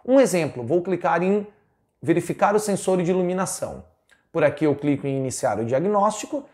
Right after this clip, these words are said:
e o diagnóstico deu como OK, ou seja, o sensor de iluminação da minha T V está OK. Eu posso clicar em saiba mais para ver mais informações referentes a esta função. Então nós conseguimos fazer tudo isso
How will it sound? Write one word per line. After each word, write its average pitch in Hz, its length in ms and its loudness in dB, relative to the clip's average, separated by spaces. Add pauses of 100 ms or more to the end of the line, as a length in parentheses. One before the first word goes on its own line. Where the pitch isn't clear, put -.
(160)
e 233 120 0
o 233 80 2
diagnóstico 196 880 0 (120)
deu 170 280 4
como 196 360 0
OK, 208 460 2
ou 151 100 2
seja, 139 320 -4
o 110 60 -8
sensor 131 320 -4
de 143 80 -2
iluminação 143 520 -4
da 139 100 0
minha 127 160 -6
T 156 140 -4
V 143 300 0
está - 400 -2
OK. 156 460 -2 (180)
Eu 139 80 -6
posso 135 220 0
clicar 139 320 -4
em 139 60 -2
saiba 135 360 0
mais 180 460 -2 (240)
para 156 140 -2
ver 160 180 2
mais 165 640 0 (160)
informações 151 800 -2
referentes 147 840 -2 (360)
a 208 280 0 (220)
esta 160 500 -2 (180)
função. 139 680 -4 (160)
Então 156 160 -2
nós 156 140 -2
conseguimos 156 440 -4
fazer 165 420 0
tudo 240 220 0
isso 202 340 -2